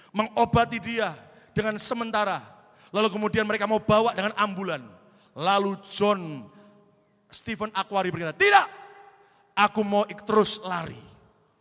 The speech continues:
Orang-orang kaget. "Loh, kalau melihat kondisimu gini, ada banyak alasan untuk kamu bisa berhenti dari perlombaan." "Tidak, aku mau lari." Anda tahu, dalam keadaan menahan sakit, dia terus lari.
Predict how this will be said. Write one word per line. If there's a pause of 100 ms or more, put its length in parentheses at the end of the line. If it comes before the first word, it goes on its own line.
(180)
Orang-orang
kaget. (160)
"Loh, (400)
kalau
melihat
kondisimu
gini, (400)
ada
banyak
alasan
untuk
kamu
bisa
berhenti
dari (140)
perlombaan."
"Tidak, (420)
aku
mau
lari."
Anda
tahu, (320)
dalam
keadaan
menahan
sakit,
dia
terus
lari.